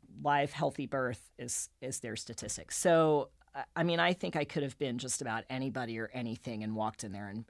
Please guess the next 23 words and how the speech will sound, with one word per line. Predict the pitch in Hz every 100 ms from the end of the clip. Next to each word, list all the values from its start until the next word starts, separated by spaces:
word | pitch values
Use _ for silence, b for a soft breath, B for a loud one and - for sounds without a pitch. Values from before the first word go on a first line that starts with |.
| -
and | 117 110
been | 113 107 - _ -
treated | - 127 113 101 _ _ _ _ 127
like | 143 131
somebody | - 147 123
whose | 120 123
money | 120 110
they | 95
wanted, | 101 95 95 -
which | 156 156
is | - _
great. | - 151 117 - _ -
Locally, | 165 160 185 208 247 208 190 170 180 190 202
which | 156 156 - 165
I | 139
had | 165 151
to |
do, | 151 143
have | 139 165
the | 143
monitoring | 135 139 143 139 123
done | - 123 117
locally, | 120 127 113 107 110